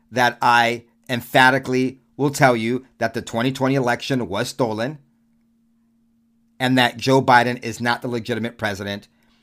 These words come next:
and that the covid nineteen vaccine was a bioweapon. Okay, those are all unpopular things. But a lot less unpopular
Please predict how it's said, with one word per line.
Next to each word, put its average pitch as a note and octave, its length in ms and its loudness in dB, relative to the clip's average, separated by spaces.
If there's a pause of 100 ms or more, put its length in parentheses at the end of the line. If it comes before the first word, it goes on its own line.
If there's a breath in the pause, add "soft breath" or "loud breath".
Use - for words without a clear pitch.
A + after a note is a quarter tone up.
(260)
and B2 280 0
that A2+ 320 2 (580)
the A2+ 360 -6 (120)
covid C3+ 280 2
nineteen A#2+ 400 -4
vaccine G#2+ 760 -2
was A2 220 -6
a A2 60 -6
bioweapon. G2 720 -4 (760)
Okay, G2+ 180 -2
those C3 180 0
are B2+ 100 0
all C3 300 2
unpopular A2+ 580 -2
things. F2 520 -12 (1120)
But A#2+ 180 -4
a A#2 80 0
lot B2 440 4
less G3 260 4
unpopular D3 920 0